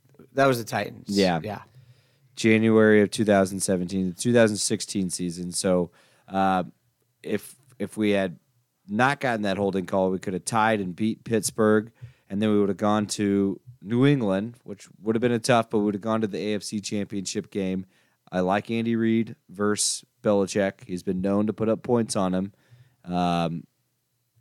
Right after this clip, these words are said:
Speaker 2: and, uh, but we didn't get that chance because of a fluke holding call where James Harrison just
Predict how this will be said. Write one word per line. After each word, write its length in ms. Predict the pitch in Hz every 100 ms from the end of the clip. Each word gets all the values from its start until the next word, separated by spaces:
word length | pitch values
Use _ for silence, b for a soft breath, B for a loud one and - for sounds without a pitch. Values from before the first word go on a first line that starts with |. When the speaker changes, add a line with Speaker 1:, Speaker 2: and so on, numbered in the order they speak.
| _ _ _ 107
Speaker 2:
and, 500 | 101 92 87 85 85
uh, 240 | 90 87 85
but 180 | 104
we 80 | 98
didn't 220 | 98 107
get 140 | 113 -
that 120 | 110
chance 320 | - 92 -
because 420 | - 85 92 87
of 200 | 92 85
a 180 | 87 85
fluke 380 | - - 110 104
holding 360 | 107 101 92 87
call 360 | 95 87 87
where 100 | 85
James 380 | 82 98 92 85
Harrison 420 | 95 87 85 82
just 300 | 85 87 -